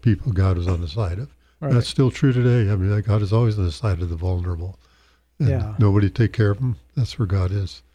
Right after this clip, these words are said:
Speaker 2: So we gotta get back then to the foundation that this isn't just about U S law. This is about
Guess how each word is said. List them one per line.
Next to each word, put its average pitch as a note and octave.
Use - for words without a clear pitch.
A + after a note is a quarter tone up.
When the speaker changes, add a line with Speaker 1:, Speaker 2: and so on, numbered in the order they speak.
Speaker 2:
So G#3
we F#3
gotta F#3
get E3
back D#3
then D3
to D#3+
the C#3+
foundation D#3
that C#3
this D#3+
isn't C#3
just D3+
about C3+
U D#3
S C#3
law. C#3
This D3+
is C3
about B2+